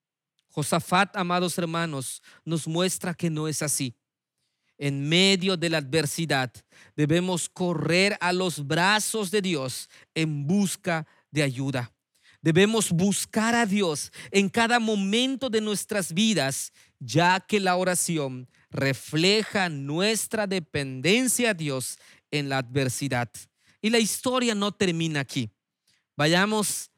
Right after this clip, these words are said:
al versículo quince y al versículo de diez, y al versículo diecisiete. Y no tardó mucho, amados hermanos,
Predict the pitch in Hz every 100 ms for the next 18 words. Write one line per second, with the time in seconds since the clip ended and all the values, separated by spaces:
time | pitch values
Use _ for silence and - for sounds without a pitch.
0 | _ - 156 165 160 202 180 175 139 -
1 | - 285 294 - 339 - _ _ _ _
2 | 156 160 151 147 - 185 - 175 156 143
3 | _ _ 143 135 139 - - 147 147 151
4 | - 196 - 202 170 147 135 131 147 135
5 | 120 120 - _ _ - - 240 302 -
6 | 262 226 240 220 190 196 - 165 160 160
7 | 151 156 151 156 151 131 -